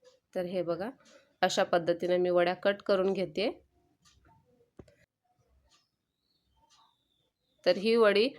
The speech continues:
या मेजरमेंटमध्ये करा, अशीच करा, वडी फसणार नाही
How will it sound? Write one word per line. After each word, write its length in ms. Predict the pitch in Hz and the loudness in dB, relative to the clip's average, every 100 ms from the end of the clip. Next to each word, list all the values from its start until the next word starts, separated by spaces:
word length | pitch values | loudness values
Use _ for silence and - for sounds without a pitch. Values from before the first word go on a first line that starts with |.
| _ _ _ _ _ _ - - | _ _ _ _ _ _ -18 -6
या 300 | 185 196 214 | 2 4 6
मेजरमेंटमध्ये 880 | 240 233 226 214 208 202 196 190 | 6 6 4 4 2 4 2 2
करा, 340 | 190 202 185 240 - - | 4 4 4 2 -4 -2
अशीच 400 | 185 196 254 233 | 0 2 0 2
करा, 320 | 233 196 202 285 - - _ 180 | 4 4 4 0 -14 -20 _ 2
वडी 240 | 202 202 | 4 4
फसणार 480 | 214 208 202 208 202 | 4 2 4 2 4
नाही 380 | 214 226 202 | 2 2 0